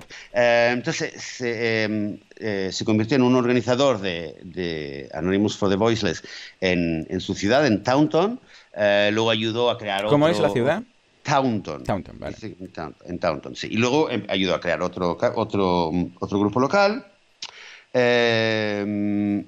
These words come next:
Speaker 1: y, eh, y cuando ya empezaba un poco a tomar for-, eh, forma, tuvieron un, hicieron un cubo. Jus-, un cubo, fue el, el único cubo en el que participó, y fue justo antes de que empezara el confinamiento. Eh,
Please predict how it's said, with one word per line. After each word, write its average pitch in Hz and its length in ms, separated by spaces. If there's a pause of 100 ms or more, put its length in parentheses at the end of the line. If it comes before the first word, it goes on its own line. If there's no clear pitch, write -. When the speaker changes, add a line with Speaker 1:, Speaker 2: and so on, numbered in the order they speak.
Speaker 1:
y, 180 540
eh, 123 280
y 139 80
cuando 120 200
ya 143 120
empezaba 170 360
un 160 100
poco 156 180
a 123 60
tomar 147 240
for-, 190 360
eh, 151 160
forma, 190 460
tuvieron 151 360
un, 135 300
hicieron 131 240
un 127 120
cubo. 107 360
Jus-, - 380
un 131 280
cubo, 160 540
fue 117 140
el, 101 140
el 107 120
único 123 300
cubo 120 220
en 101 60
el 101 60
que 104 80
participó, 127 520 (400)
y 135 80
fue 147 140
justo 165 320
antes 147 180
de 151 60
que 151 80
empezara 131 340
el 131 60
confinamiento. 92 760 (200)
Eh, 80 760